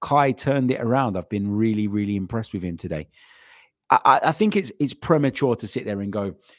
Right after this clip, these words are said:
"Yep, he's turned the corner and he's now the best version of himself." And,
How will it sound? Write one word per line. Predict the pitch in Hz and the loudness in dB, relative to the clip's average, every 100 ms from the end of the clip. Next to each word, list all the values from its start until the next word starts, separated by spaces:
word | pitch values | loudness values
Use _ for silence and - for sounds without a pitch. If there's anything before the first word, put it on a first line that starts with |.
| _ | _
"Yep, | 120 123 - | 2 2 0
he's | 117 | -4
turned | - 131 120 | 0 2 2
the | 110 | 0
corner | - 123 113 104 | 4 4 4 2
and | 104 | 0
he's | 95 | -2
now | 110 101 98 | -2 -2 -4
the | 92 | -6
best | 98 95 | -8 -8
version | 98 92 92 | -12 -12 -12
of | 87 | -12
himself." | 85 - 87 - | -12 -10 -12 -10
And, | 82 82 | -10 -10